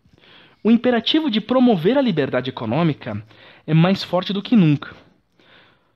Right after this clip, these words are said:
Nosso mundo experimentou, está experimentando, um progresso impressionante. Milhões de pessoas do mundo, no entanto,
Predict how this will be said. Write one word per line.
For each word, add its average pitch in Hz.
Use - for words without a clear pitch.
Nosso 208
mundo 190
experimentou, 156
está -
experimentando, 113
um 180
progresso 175
impressionante. 220
Milhões 220
de 196
pessoas 170
do 156
mundo, 143
no 123
entanto, 151